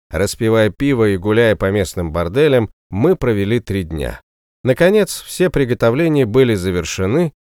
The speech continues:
и мы были готовы к выходу. Отплытие я назначил на утро следующего дня, велев всем прекращать пить и остаться ночевать в нашем арендованном доме, чтобы поутру никого не разыскивать.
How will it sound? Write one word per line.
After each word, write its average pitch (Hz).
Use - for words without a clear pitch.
и 98
мы 185
были 143
готовы 113
к -
выходу. 78
Отплытие 123
я 110
назначил 110
на 101
утро 113
следующего 104
дня, 90
велев 110
всем 123
прекращать 87
пить 147
и -
остаться 104
ночевать 101
в 92
нашем 117
арендованном 107
доме, 87
чтобы 95
поутру 123
никого 98
не 101
разыскивать. 69